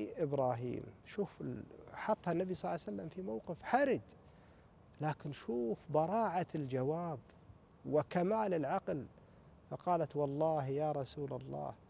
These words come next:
لا أهجر إلا اسمك"، ما أهجر إلا اسمك. شوف الردة، ما، ما أقول: "رب محمد"، أقول: "ورب إبراهيم". ما أجمل هذه العلاقات الزوجية القائمة على المودة والرحمة.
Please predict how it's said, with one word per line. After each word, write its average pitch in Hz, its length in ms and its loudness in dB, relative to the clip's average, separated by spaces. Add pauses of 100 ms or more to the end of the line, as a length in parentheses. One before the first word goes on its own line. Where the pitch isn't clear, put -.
(400)
لا 202 340 6
أهجر 180 440 0
إلا 170 380 0
اسمك"، - 560 -6 (180)
ما 196 260 6
أهجر 180 300 4
إلا 175 80 4
اسمك. - 340 -4
شوف - 220 -6
الردة، 170 500 2 (360)
ما، 196 380 8
ما 226 140 6
أقول: 226 260 6
"رب 208 160 4
محمد"، 226 440 2
أقول: 208 380 4
"ورب 170 540 2 (840)
إبراهيم". 92 500 -6 (160)
ما 147 260 2
أجمل 117 360 -8
هذه 113 420 -8
العلاقات 104 680 -8 (680)
الزوجية 110 840 -6 (180)
القائمة 117 560 -10
على 117 200 -14
المودة 117 600 -12 (840)
والرحمة. - 500 -8